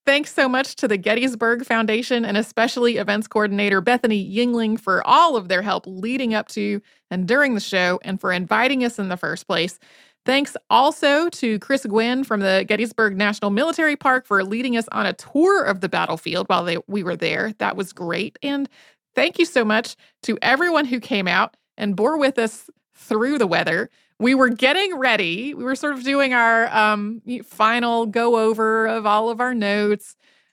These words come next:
uh, having some water, getting ready to go out there. And Holly walked into the kitchen. They had, they had put us up in a cottage that's right there, um, at the, at the venue.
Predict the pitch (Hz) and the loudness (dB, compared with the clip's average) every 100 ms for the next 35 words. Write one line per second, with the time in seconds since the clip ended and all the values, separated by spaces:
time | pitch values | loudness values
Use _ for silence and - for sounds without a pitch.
0 | - 185 185 185 196 202 226 226 226 - | -2 0 2 0 -2 -2 0 -2 -4 -6
1 | _ _ - 226 214 202 214 214 202 202 | _ _ -2 0 4 4 2 0 0 -2
2 | 208 214 220 220 208 196 - 208 208 202 | 0 0 2 2 2 2 0 0 2 0
3 | 190 180 - 226 247 226 208 208 233 - | 0 -4 0 2 2 0 2 2 2 -2
4 | - 233 226 214 190 185 - 381 208 190 | -4 -4 0 0 0 -4 -4 -2 0 0
5 | 190 247 262 214 247 208 180 - 226 190 | 0 -4 0 2 2 0 -2 0 0 2
6 | 262 247 240 226 190 - 214 220 196 185 | 0 2 0 0 -2 -2 0 2 0 -6
7 | - 196 - - 208 208 202 - 196 190 | -8 -8 -8 -14 -4 -2 0 0 0 0
8 | 190 - 185 180 180 - 190 190 190 180 | -2 0 -2 -2 -6 -4 -4 -4 -2 -2
9 | - - 190 196 190 180 247 240 196 | -2 -6 -4 -2 0 0 -2 0 -2